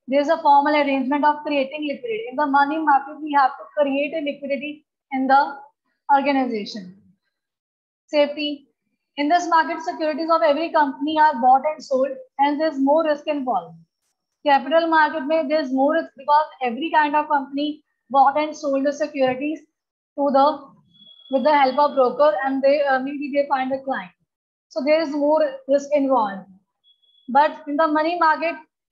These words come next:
the transactions are made in the instruments issued by the financial institutions and financial strong company.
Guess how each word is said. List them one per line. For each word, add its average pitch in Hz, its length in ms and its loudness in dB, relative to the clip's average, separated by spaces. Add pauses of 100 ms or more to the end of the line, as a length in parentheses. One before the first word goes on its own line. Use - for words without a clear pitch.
the 302 140 0
transactions 294 640 0
are 320 140 2
made 302 180 -4
in 311 100 -6
the 311 60 0
instruments 302 640 -4 (200)
issued 320 300 -4
by 311 180 4
the 320 140 0
financial 285 360 -2
institutions 302 600 -4 (480)
and 302 220 0
financial 294 440 -2
strong 262 440 0
company. 196 440 -4